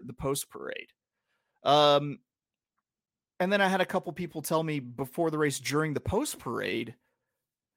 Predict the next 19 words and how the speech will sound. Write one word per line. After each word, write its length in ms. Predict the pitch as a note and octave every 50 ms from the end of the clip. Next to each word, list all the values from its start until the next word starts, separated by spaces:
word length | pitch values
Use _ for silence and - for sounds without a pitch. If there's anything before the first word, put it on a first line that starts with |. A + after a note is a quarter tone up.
| _ _ -
that 160 | - D3 C#3+
just 280 | C#3+ C#3 D#3+ D3+ - -
in 140 | F3 E3 F3
the 80 | E3+
post 300 | D#3+ - G3 F3+ F3+ -
parade 260 | - - E3+ D#3 D#3 C#3+
itself, 640 | - - - - G#3+ C4+ A#3+ G3 E3 - - - _ -
the 160 | C#3+ D#3+ D3
horse 320 | B2+ C#3+ A#2+ G#2+ - - -
looked 180 | - - -
off. 380 | D2 - - - - - - _ _ _ _ _ _ _ _ _ _ _ _ _ _ -
Right 320 | - B2+ C#3+ E3 G#3 A#3 G#3+
in 140 | A3 G#3
after 340 | F#3+ - F3 F3 E3+ - F3
that 200 | D#3 D3+ D#3 -
race, 420 | G2 B2 A2+ A2 A2 A2 - - -
Having 340 | - - D3+ D3 D#3+ F3
a 40 | E3+
Meltdown 640 | D#3 C#3+ C3+ G2 - - A2+ G#2+ G#2 A2 A2+ A#2+